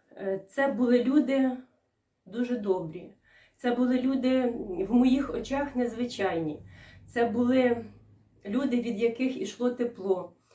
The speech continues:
Е, люди, у яких очі світилися любов'ю. Е, потім вони стали моїми братами і сестрами.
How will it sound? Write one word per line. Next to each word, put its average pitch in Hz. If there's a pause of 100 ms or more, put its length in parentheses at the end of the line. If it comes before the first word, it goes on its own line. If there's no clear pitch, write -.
(360)
Е, 190
люди, 254
у 214
яких 226
очі 254
світилися 220
любов'ю. 175 (800)
Е, 190 (120)
потім 233 (460)
вони 226
стали 254
моїми 220
братами 208
і 202
сестрами. 175